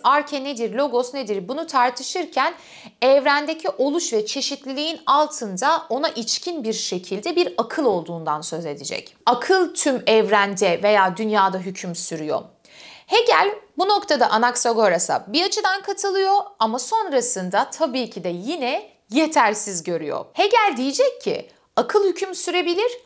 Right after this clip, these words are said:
ama akıl aynı zamanda kendi eylemlerinin de bilincinde olmalı." Burada yine Almanca kavramlar üzerinden gideceğim. Hegel'in deneyim için kullandığı kavram Erfahrung. Erfahrung,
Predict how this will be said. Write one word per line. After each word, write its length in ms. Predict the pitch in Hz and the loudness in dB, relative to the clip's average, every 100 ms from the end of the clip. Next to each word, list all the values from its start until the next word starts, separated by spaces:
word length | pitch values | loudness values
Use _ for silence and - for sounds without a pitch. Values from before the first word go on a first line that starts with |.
| _ _ | _ _
ama 280 | 277 269 233 | 2 4 2
akıl 280 | 240 294 220 - | 2 2 0 2
aynı 380 | 285 453 466 | 2 2 0
zamanda 580 | 269 220 190 175 170 165 | 0 0 2 -2 -4 -10
kendi 400 | - 240 226 285 | -4 -2 -2 -2
eylemlerinin 1000 | 440 320 285 240 220 220 220 208 220 262 | 0 0 0 0 0 2 -2 -2 -8 -6
de 180 | 415 240 | -6 -4
bilincinde 560 | 247 269 262 254 240 | -4 -4 -4 -6 0
olmalı." 640 | 247 190 170 156 139 - - | 2 2 -2 -6 -6 -8 2
Burada 200 | 494 523 440 | 4 4 2
yine 120 | 440 | 2
Almanca 580 | - 277 311 370 339 320 | 2 2 4 0 2 0
kavramlar 500 | 302 262 269 269 302 | 2 4 4 0 -2
üzerinden 560 | 269 220 214 202 180 185 | -2 -2 -2 -2 -2 -4
gideceğim. 440 | 185 160 165 147 - - - - | -8 -10 -8 -8 -10 -20 -20 -18
Hegel'in 640 | - 480 494 320 220 277 _ _ | 0 4 4 4 0 -2 _ _
deneyim 420 | 285 330 381 359 | 0 0 -2 -4
için 260 | 320 - 185 | -4 -6 -8
kullandığı 800 | - 370 330 240 202 180 165 - | -2 0 4 2 2 -2 -4 0
kavram 640 | 359 381 302 302 403 - - | 4 4 4 4 2 0 2
Erfahrung. 720 | 320 330 302 269 208 160 - - _ _ - - - - | 2 2 2 2 0 -6 -10 -20 _ _ -20 -20 -20 0
Erfahrung, 720 | 277 330 330 466 440 285 349 | 2 4 4 4 4 -2 -2